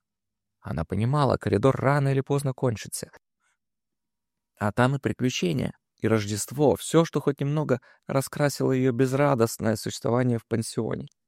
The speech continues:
Даже если у-, ей удастся убедить деда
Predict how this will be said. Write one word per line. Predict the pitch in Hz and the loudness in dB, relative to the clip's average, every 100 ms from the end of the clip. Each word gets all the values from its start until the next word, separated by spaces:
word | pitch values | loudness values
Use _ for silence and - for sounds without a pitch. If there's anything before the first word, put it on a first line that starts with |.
| _ _ _ - | _ _ _ -2
Даже | 113 107 | 0 2
если | 95 98 - | 2 0 0
у-, | 95 - _ _ - | -2 -4 _ _ -6
ей | 107 104 | 0 2
удастся | 101 98 110 - - - | 2 4 4 4 -6 -10
убедить | - 101 104 95 | -4 -2 0 -2
деда | - 110 90 | 2 2 2